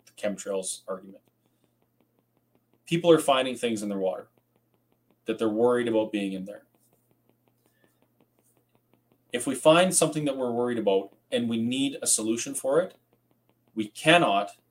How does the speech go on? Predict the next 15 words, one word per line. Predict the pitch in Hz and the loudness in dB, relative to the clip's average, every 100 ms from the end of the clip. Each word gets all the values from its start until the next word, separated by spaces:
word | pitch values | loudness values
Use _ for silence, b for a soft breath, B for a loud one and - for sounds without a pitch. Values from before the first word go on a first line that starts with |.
| _ _ | _ _
and | 104 104 | -8 -6
we | |
should | 101 - 202 | -4 -2 -2
not | 127 90 90 - _ _ _ _ _ _ _ _ _ _ _ _ _ _ _ _ _ - | -2 -4 -8 -18 _ _ _ _ _ _ _ _ _ _ _ _ _ _ _ _ _ 4
automatically | 165 180 165 156 - 143 | 6 6 6 4 2 0
assume | 131 - 117 110 113 110 _ _ _ _ _ _ - | 2 2 0 -2 -2 -6 _ _ _ _ _ _ -4
that | 110 107 | 0 2
it's | 107 104 - - - _ _ _ _ _ _ - | 0 -2 -4 -4 -10 _ _ _ _ _ _ -6
something | - 120 117 113 104 | 0 0 0 -2 -2
like | 98 95 - _ _ _ - | -2 -6 -14 _ _ _ -10
an | 101 | -8
airplane | 98 - 101 | -6 -2 -4
forty | 95 95 92 | -4 -10 -8
thousand | 98 98 95 95 | -10 -10 -12 -14
feet | - 95 | -14 -16